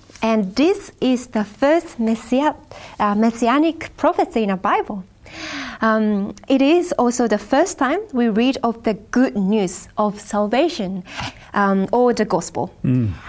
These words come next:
Speaker 1: Um, the quote says, "Though this was a judgment on the snake,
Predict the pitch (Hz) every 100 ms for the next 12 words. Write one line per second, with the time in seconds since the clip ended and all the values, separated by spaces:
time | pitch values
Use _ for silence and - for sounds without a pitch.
0 | - 214 208 196 196 190 - - - -
1 | - 226 294 294 - 262 247 - 247 269
2 | 349 370 311 302 - 226 233 269 269 -
3 | 233 - 294 359 392 359 320 - - 254
4 | 247 226 - 254 339 381 -